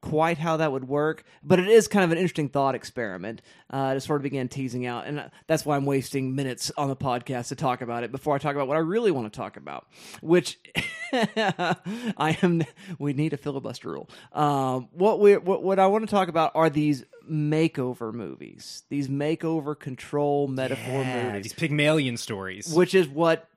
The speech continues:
Speaker 1: Vertigo is, which is what Phantom Thread is. And, uh, very much what That Obscure Object of Desire by Louis Buñuel is as well. Uh, I, there's a film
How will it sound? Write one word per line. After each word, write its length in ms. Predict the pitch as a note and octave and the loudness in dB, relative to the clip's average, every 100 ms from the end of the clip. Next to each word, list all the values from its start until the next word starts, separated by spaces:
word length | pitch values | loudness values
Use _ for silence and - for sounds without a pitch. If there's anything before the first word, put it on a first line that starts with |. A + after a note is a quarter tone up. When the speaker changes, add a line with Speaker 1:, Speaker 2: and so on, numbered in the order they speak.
| _ - | _ -14
Speaker 1:
Vertigo 560 | C#3+ E3+ E3 D3 C3+ | 0 2 2 2 0
is, 360 | A#2+ F#2+ B2+ - | -2 -6 -8 -12
which 380 | - D#3 D#3+ - | -6 -4 -4 -6
is 300 | D#3+ E3 D#3+ | -4 0 0
what 240 | C#3 C#3+ B2 | -2 -4 -4
Phantom 400 | D3+ C3+ B2+ B2 | -6 -4 -6 -8
Thread 340 | B2 A2+ G#2+ | -8 -8 -8
is. 340 | D#2 C#2 - - - - _ | -10 -12 -14 -18 -20 -20 _
And, 400 | E3+ F3 E3 E3 - | -2 2 2 0 2
uh, 300 | - E3 - | 6 6 6
very 180 | F3 G3+ | 4 2
much 280 | F#3+ - - | 0 -4 -6
what 320 | D#3+ D#3+ D3+ - | 0 0 0 -2
That 120 | D#3 | 0
Obscure 360 | D3 C#3 E3 D#3 | 0 -2 -2 0
Object 280 | D3+ D3+ C#3+ | 2 -2 -4
of 60 | |
Desire 340 | C3+ B2+ C#3 C#3+ | -6 -2 0 0
by 100 | C#3+ | -2
Louis 260 | C#3 C#3 | 0 0
Buñuel 520 | C3 C3+ B2 B2+ C3+ G#2 | 0 -2 -2 -4 -4 -2
is 220 | D3+ C#3+ | -4 -4
as 100 | B2 | -8
well. 360 | A2+ B2+ C#3+ - C3+ - | -4 -2 -2 -6 -14 -6
Uh, 100 | C#3+ | -2
I, 100 | E3+ | 0
there's 200 | E3+ E3 | 0 0
a 40 | D#3+ | 2
film 320 | G#3+ B3+ B3 | 4 4 4